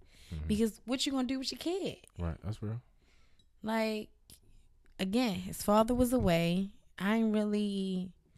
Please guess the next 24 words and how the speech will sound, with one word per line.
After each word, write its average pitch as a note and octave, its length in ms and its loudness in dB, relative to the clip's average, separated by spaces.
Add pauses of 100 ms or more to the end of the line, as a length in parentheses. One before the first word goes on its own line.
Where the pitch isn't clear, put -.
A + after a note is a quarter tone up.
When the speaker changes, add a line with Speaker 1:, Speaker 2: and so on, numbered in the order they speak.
(380)
Speaker 2:
talked G#3 400 -8
to G3 140 -10
that G3+ 240 -10
side E3+ 240 -10
of E3+ 80 -12
the E3+ 80 -14
family. F3 680 -8
I F#3 80 -12
wasn't F3+ 280 -8
pressing F#3 360 0
the F3+ 100 -8
issue F3+ 280 -4
either. E3 380 0 (1400)
So F3+ 280 -2
it's F3+ 120 -4
just F#3+ 180 -8
like, G3 120 -6
I G3+ 100 -8
gotta G#3 140 -4
do A3+ 100 -2
what A#3+ 80 -4
I B3 40 -4
gotta B3+ 160 -4
do. C#4 220 -8